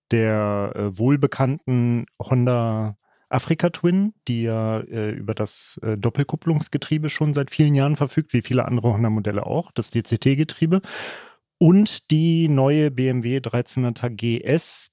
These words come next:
die jetzt brandneu quasi vorgestellt wurde mit dem sogenannten asa, A S A, automatischer Schaltassistent. Ähm, ja, was, äh, auch nochmal ein anderes System ist, äh, als das Doppelkupplungsgetriebe,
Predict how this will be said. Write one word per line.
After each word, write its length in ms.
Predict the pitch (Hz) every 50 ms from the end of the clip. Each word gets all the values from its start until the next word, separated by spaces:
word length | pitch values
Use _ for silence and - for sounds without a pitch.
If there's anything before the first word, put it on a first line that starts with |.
| _ -
die 520 | 131 127 120 123 123 123 123 120 120 - _ -
jetzt 760 | 117 113 110 110 120 156 - - - - - - - _ _
brandneu 500 | - 107 117 120 135 170 - 120 123 123
quasi 340 | 120 - - 131 123 117 117
vorgestellt 540 | - - 127 117 117 107 - 123 117 107 -
wurde 220 | 117 117 110 117
mit 260 | 113 117 113 - - -
dem 180 | 117 110 110
sogenannten 640 | 104 113 107 110 110 110 104 87 117 117 110 107 - _ _ _ _ -
asa, 760 | - 123 120 127 131 131 113 107 101 98 113 135 151 175 - -
A 200 | - 117 113 113
S 260 | - - 107 - -
A, 320 | - - 104 107 117 131 156
automatischer 600 | - 127 123 - - 110 113 113 - - - 113
Schaltassistent. 1040 | - - - 123 131 - - - 117 - - 120 - - - 127 123 139 143 - _ _ - - - - - - - - _ _ _ _ -
Ähm, 680 | 147 127 123 127 123 120 117 120 117 117 113 110 101 95 _ -
ja, 180 | 135 131 107 95
was, 340 | 113 123 - - - - - -
äh, 220 | 120 113 110 110
auch 180 | 110 - 123 123
nochmal 220 | 127 123 120 117
ein 100 | 113 -
anderes 300 | 120 127 135 135 135 -
System 500 | - 127 - - - 131 127 131 131 139
ist, 420 | - 135 139 - - - - - - -
äh, 40 |
als 440 | 123 120 117 117 117 - - 110 -
das 140 | - 113 -
Doppelkupplungsgetriebe, 1120 | - 117 - - 127 - 123 - - 127 123 - - - 113 - - 127 123 117 123 127